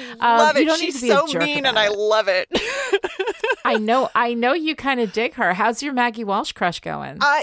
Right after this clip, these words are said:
Speaker 1: it's, it's going great. Actually, I love her in this episode.
Speaker 2: <laughs>
Speaker 1: She has that one tiny little, you know, like, and I
Speaker 2: Yes.
Speaker 1: think I've been thinking about this, and I think a lot of it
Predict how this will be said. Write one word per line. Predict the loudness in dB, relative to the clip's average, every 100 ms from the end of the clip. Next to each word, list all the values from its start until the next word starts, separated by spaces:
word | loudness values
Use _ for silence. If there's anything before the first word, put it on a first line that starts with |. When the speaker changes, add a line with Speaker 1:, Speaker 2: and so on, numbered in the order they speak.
| -4
Speaker 1:
it's, | -8 -8 -10 -4
it's | -4 -4
going | -2 2 2 0 -4
great. | -8 -6 -2 0 -2 -4
Actually, | -4 0 2
I | 2
love | 2 0
her | -2 -4
in | -6
this | -2
episode. | 2 4 4 0 -6 0
Speaker 2:
<laughs> | 2
Speaker 1:
She | 4
has | 2
that | 0 -2
one | -2 -2 0
tiny | 2 4 2 0 0
little, | 2 2 2 0 -2 -4 -10 -10 _ _ _ _
you | 0 2
know, | 2 0 -2 -6 -10 -8 -2
like, | -2 -2 -14 -20 -12 -6 -6 -6 -4
and | 2
I | 4
Speaker 2:
Yes. | 4
Speaker 1:
think | 0 -2 0
I've | -2 0
been | 0 0
thinking | -2 -4 -4 -4 -4
about | -2 -4 -6
this, | -14 -6
and | -2
I | -2
think | -4 -4 -2
a |
lot | -4 0 2 2
of | 0
it | -4